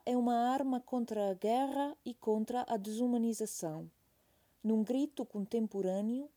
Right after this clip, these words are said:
contra a injustiça. Na sua obra, palpitam a memória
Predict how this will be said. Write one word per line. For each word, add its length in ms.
contra 520
a 80
injustiça. 960
Na 140
sua 260
obra, 480
palpitam 680
a 80
memória 800